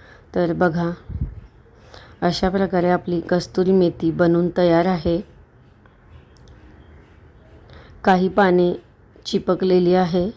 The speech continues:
तर बघा, आणि अगदी मार्केटसारखी कस्तुरी मेथी तयार आहे. तर बघा, अगदी कुरकुरीत अशी कस्तुरी मेथी तयार झालेली आहे.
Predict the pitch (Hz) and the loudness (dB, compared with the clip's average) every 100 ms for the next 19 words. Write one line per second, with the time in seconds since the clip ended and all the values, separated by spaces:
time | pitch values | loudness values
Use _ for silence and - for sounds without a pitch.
0 | - - 180 165 160 170 170 170 - - | -14 -8 -6 -4 -2 -2 -2 -4 -8 -20
1 | - - - - - 180 180 190 165 175 | -20 -20 -20 -10 -2 2 4 4 2 0
2 | 180 175 165 - 196 - 214 202 180 - | 2 2 -2 -4 -4 -4 -4 -4 -6 -4
3 | 185 180 190 196 202 180 - 170 202 - | -4 -4 -2 2 2 0 -4 -8 -8 -18
4 | - - - - - - - - - - | -20 -20 -20 -20 -20 -20 -20 -20 -12 0
5 | 185 175 180 185 170 175 220 - - - | 2 2 2 0 0 -2 -6 -10 -20 -20
6 | - - - - - 180 160 175 160 165 | -20 -20 -20 -20 -10 -6 -2 0 0 -2
7 | 175 156 151 170 - 190 175 196 196 196 | -2 -2 -2 -4 0 -2 0 0 2 2
8 | 190 - 180 220 - _ - - - - | 0 0 -4 -4 -12 _ -20 -20 -20 -20
9 | - 196 - 196 196 202 190 185 185 185 | -6 -6 -2 0 4 4 4 0 -2 2
10 | 185 180 175 185 170 170 180 - 185 156 | 2 2 0 0 2 2 0 0 -2 -2
11 | 180 220 | -6 -6